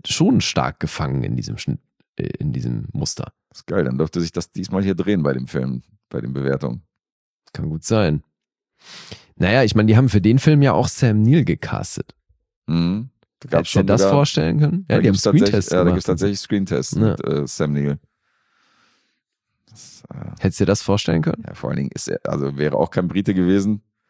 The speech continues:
Speaker 1: Neuseeländer.
Speaker 2: Ja, hatten sie Neuseeländer als Bond besetzt, das hätte ich schon komisch gefunden, aber den nimmt man den Briten auf jeden Fall ab, der hat ihn ja schon ein paar Mal gespielt.
Speaker 1: Mhm.
Speaker 2: Äh, kann man sich vorstellen. So ein junger Sam Neill als Bond? Why not?
Speaker 1: Ja.
Speaker 2: Ja,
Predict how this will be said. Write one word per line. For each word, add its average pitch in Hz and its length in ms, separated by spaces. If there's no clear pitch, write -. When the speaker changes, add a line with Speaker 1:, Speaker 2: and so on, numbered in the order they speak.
Speaker 1:
Neuseeländer. 80 720
Speaker 2:
Ja, 78 220
hatten 71 340
sie 82 100
Neuseeländer 82 460
als 90 140
Bond 98 220
besetzt, 92 360
das - 100
hätte 92 120
ich 87 60
schon 90 100
komisch 92 320
gefunden, 92 340
aber 78 480
den 82 200
nimmt 80 120
man 76 100
den 71 100
Briten 73 260
auf 67 120
jeden 71 120
Fall 57 120
ab, 60 140
der 60 80
hat 58 100
ihn 60 60
ja 58 80
schon - 120
ein - 20
paar 60 100
Mal 62 100
gespielt. 62 360
Speaker 1:
Mhm. 82 280
Speaker 2:
Äh, 73 420
kann 80 160
man 98 100
sich 113 120
vorstellen. 90 460
So - 100
ein 82 60
junger 92 160
Sam 92 180
Neill 110 200
als 85 160
Bond? 135 320
Why 82 140
not? 98 340
Speaker 1:
Ja. 135 240
Speaker 2:
Ja, 101 260